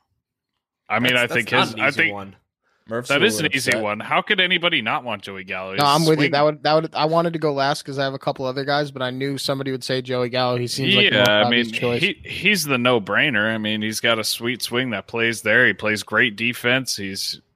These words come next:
Speaker 1: relatively fast. He gets on base. What, I mean,
Speaker 4: Great fielder. Did we say that?
Speaker 1: great fielder. That's what I'm saying. For a team that can't field worth a shit. I
Speaker 2: Well,
Speaker 1: mean,
Speaker 2: I, I, I, I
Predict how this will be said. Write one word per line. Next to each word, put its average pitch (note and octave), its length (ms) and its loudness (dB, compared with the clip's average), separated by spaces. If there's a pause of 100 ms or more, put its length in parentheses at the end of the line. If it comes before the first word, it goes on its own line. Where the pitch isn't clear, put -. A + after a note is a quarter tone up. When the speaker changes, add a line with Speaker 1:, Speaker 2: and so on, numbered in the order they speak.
(160)
Speaker 1:
relatively G#2+ 640 -4
fast. A2+ 460 2
He - 60 -4
gets G#2+ 280 0
on G#2+ 200 4
base. G2 460 2
What, G#2 280 0
I G2 100 -4
mean, F#2 300 -8 (260)
Speaker 4:
Great C#3 240 2
fielder. A#2+ 380 0
Did A#2+ 200 -10
we B2+ 60 -2
say C3+ 200 -2
that? C#3 200 -4 (260)
Speaker 1:
great B2+ 340 2
fielder. F2 480 0
That's A#2 180 0
what D3+ 80 4
I'm C3 60 -2
saying. C#3 380 2
For A#2+ 200 4
a A2 60 4
team C#3+ 260 2
that C3 160 2
can't C3 220 0
field C3+ 260 0
worth A#2+ 220 0
a F#2 60 -14
shit. C#3 460 0 (840)
I G2 120 -4
Speaker 2:
Well, G#2 140 0
Speaker 1:
mean, F#2+ 200 -4
Speaker 2:
I, C#3+ 280 2 (160)
I, D3+ 180 -4 (100)
I, D#3+ 380 -8
I B2+ 200 -4